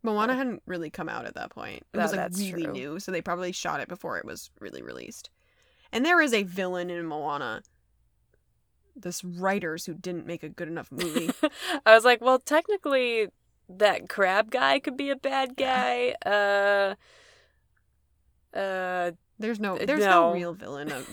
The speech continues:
Speaker 1: Maui's the closest thing to
Speaker 2: That's
Speaker 1: a villain
Speaker 2: true.
Speaker 1: in Moana.
Speaker 2: Yeah.
Speaker 1: Mo-,
Speaker 2: 'Cause the
Speaker 1: Moana's
Speaker 2: real
Speaker 1: dad.
Speaker 2: villain turns out to be, I can't remember her
Speaker 1: Uh,
Speaker 2: name,
Speaker 1: Te Fiti.
Speaker 2: but she ends up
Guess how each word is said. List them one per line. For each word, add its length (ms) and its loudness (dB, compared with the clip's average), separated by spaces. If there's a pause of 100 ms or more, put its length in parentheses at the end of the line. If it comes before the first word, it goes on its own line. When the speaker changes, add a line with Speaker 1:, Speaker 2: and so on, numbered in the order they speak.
Speaker 1:
Maui's 580 4
the 80 0
closest 360 -4
thing 100 -6
to 80 0
Speaker 2:
That's 180 0
Speaker 1:
a 60 -2
villain 220 0
Speaker 2:
true. 80 0
Speaker 1:
in 40 -6
Moana. 300 -10
Speaker 2:
Yeah. 240 -4 (960)
Speaker 1:
Mo-, 260 -4
Speaker 2:
'Cause 80 -4
the 60 0
Speaker 1:
Moana's 280 6
Speaker 2:
real 200 10
Speaker 1:
dad. 80 0
Speaker 2:
villain 280 6
turns 240 -2
out 180 2
to 60 -8
be, 460 -6 (1800)
I 100 0
can't 220 -4
remember 260 2
her 120 2
Speaker 1:
Uh, 40 0
Speaker 2:
name, 240 -2
Speaker 1:
Te 60 -6
Fiti. 140 -10
Speaker 2:
but 200 2
she 180 -4
ends 160 -6
up 160 -4